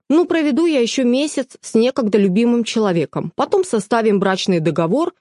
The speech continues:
и квартира останется мне. Все же в плюсе, все выигрыши. «Ладно, твоя взяла, умник», фырчу я. «Я согласна».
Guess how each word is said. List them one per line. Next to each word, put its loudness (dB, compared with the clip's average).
и 2
квартира -2
останется -2
мне. 0
Все -4
же -2
в -10
плюсе, -2
все -4
выигрыши. -2
«Ладно, 0
твоя 0
взяла, 0
умник», 0
фырчу -2
я. 0
«Я 0
согласна». -2